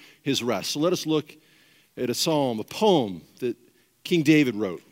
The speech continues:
Psalm sixty-two, verses five through twelve. "Yes, my soul, find rest in God. My hope comes from him.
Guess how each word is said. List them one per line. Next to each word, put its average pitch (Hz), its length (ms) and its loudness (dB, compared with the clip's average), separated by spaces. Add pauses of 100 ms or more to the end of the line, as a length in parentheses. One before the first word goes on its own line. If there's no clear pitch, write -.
Psalm 151 560 -4
sixty-two, 165 640 0
verses 123 400 -4 (260)
five 123 380 -4
through 110 180 -12
twelve. 80 400 -12 (1040)
"Yes, 226 540 6
my 170 220 4
soul, 185 760 2 (260)
find 190 380 4
rest 175 400 2
in 156 220 -2
God. 131 420 0 (480)
My 185 200 6
hope 220 340 8
comes 202 240 0
from 196 180 -2
him. 180 340 4